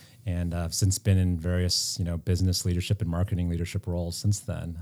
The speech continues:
Um, so it's been a blast, and, uh, I just enjoy,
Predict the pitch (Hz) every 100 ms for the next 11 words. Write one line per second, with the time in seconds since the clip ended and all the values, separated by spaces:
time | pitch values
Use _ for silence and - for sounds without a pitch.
0 | 98 87 82 82 82 - - 85 90 -
1 | 101 95 92 95 113 - 87 82 87 85
2 | 87 92 - 87 87 92 92 92